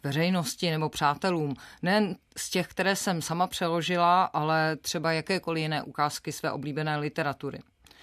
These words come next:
Při čtení nahlas ve společnosti lidí stejně naladěných na podobnou nebo stejnou strunu se dají totiž mnohem lépe vyhmátnout podstatné věty a víc vynikne humor,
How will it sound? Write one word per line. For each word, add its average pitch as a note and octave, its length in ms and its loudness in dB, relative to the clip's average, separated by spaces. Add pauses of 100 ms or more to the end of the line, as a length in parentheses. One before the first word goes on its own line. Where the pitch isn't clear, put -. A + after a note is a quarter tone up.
(380)
Při - 180 -4
čtení A#3+ 300 6
nahlas A3+ 640 6
ve D#3+ 140 -2
společnosti F3+ 1040 2
lidí E3+ 340 2
stejně F#3 400 0
naladěných D#3 840 0
na C#3+ 120 -2
podobnou D#3+ 640 0
nebo C#3+ 220 -4
stejnou D#3+ 400 -2
strunu E3 560 -4 (320)
se - 160 -2
dají G#3 160 6
totiž A3 300 0
mnohem G#3+ 260 4
lépe F#3+ 260 4
vyhmátnout F#3 760 4
podstatné F#3 580 0
věty D3 480 -4 (420)
a E3 80 2
víc F#3 220 0
vynikne G#3 380 2
humor, G3+ 400 4